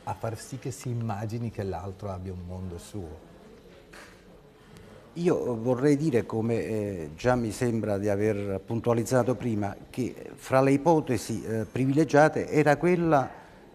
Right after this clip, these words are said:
Speaker 2: eh, che l'episodio fosse scaturito, eh, nell'ambito del, della scuola, nell'ambito quindi di persone che avevano avuto modo di conoscere il professore.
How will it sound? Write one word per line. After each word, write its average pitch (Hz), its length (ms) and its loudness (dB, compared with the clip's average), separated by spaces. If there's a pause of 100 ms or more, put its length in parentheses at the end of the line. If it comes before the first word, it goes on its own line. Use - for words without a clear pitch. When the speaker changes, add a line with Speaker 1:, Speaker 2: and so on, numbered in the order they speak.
Speaker 2:
eh, 117 200 -4
che 127 280 0
l'episodio 156 640 4
fosse 139 400 0
scaturito, 147 960 2
eh, 113 200 -2
nell'ambito 135 1080 2
del, 110 680 -2 (460)
della 123 240 4
scuola, 92 460 -2 (580)
nell'ambito 147 640 4
quindi 147 280 0
di 139 200 0
persone 175 560 2
che 147 120 4
avevano 139 460 6
avuto 160 560 2
modo 165 300 6
di 151 100 0
conoscere 147 400 2
il 113 80 -4
professore. 117 580 0